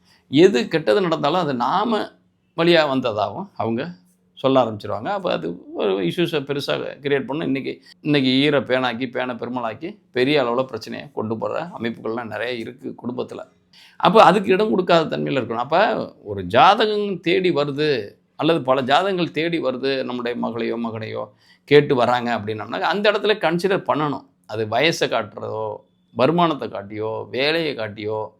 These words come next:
ஏதோ some இதெல்லாம் காட்டாம ஒரு கன்சிடராவது பண்ணணும். சரி, இந்த டைம், அல்லது ஒரு நல்ல பக்கத்துல ஏதாவது பரிகாரம் கிரிகாரம் சொல்லாத ஜோசியரை போய் பார்த்து, "இது மாதிரி என்னம்மா இருக்குங்க, அவருக்கு எப்போ தான் கல்யாணம் ஆகிறதுக்கான வாய்ப்புகள் இருக்கு?" அப்படின்றது தெரிஞ்சுக்கணும்.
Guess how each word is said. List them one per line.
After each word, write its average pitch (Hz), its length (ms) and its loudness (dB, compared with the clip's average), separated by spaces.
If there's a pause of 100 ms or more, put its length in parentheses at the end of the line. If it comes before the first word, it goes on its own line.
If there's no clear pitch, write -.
(340)
ஏதோ 147 420 6
some 135 140 0
இதெல்லாம் 147 380 0
காட்டாம 127 280 -6
ஒரு 139 180 -2
கன்சிடராவது 180 1000 -2
பண்ணணும். 156 320 -4 (160)
சரி, 131 480 0
இந்த 123 140 -2
டைம், 139 180 0
அல்லது 170 260 4
ஒரு 135 320 0
நல்ல 180 280 2
பக்கத்துல 151 640 0
ஏதாவது 147 320 0
பரிகாரம் 139 300 2
கிரிகாரம் 127 320 -4
சொல்லாத 117 320 -6
ஜோசியரை 117 360 -8
போய் 113 180 -10
பார்த்து, 101 420 -10 (280)
"இது 143 100 0
மாதிரி 151 200 4
என்னம்மா 147 760 0 (160)
இருக்குங்க, 127 560 -4
அவருக்கு 123 340 -2
எப்போ 131 180 -4
தான் 151 180 -2
கல்யாணம் 123 380 -2
ஆகிறதுக்கான 110 520 -4
வாய்ப்புகள் 120 380 -6
இருக்கு?" 107 360 -8
அப்படின்றது 123 400 -10
தெரிஞ்சுக்கணும். 160 440 -8